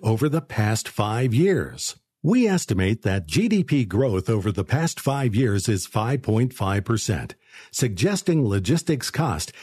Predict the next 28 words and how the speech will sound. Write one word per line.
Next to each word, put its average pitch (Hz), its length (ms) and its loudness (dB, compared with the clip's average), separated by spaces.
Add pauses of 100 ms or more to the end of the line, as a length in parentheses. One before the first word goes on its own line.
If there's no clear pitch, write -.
(140)
have 117 100 0
been 104 200 2
rising 147 540 2
quite 113 400 -2
a 131 40 2
bit 143 180 2
faster 123 560 0
than 98 180 0
the 104 140 2
growth 110 480 0
in 101 140 2
the 104 160 2
economy. 101 680 -2 (220)
We 87 180 2
don't 104 380 0
have 151 160 -2
to 160 120 0
tell 123 360 0
our 120 160 0
podcast 127 600 0
listeners 95 640 0 (140)
that 95 180 0
logistics 104 760 0
costs - 420 -2
have 87 160 -2
been 95 220 0
rising 107 600 2
sharply. 117 680 -2